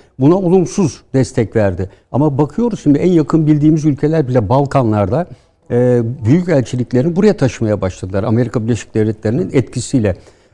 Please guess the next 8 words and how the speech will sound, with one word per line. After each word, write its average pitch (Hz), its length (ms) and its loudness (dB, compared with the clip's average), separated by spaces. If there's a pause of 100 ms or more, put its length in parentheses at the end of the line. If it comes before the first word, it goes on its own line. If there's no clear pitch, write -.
E, 117 240 0
burada 214 240 0
temel 190 340 0
amacın 147 420 0
ben, 190 300 -2
e, 127 40 0
özellikle 135 800 0
Kudüs'ün 170 560 0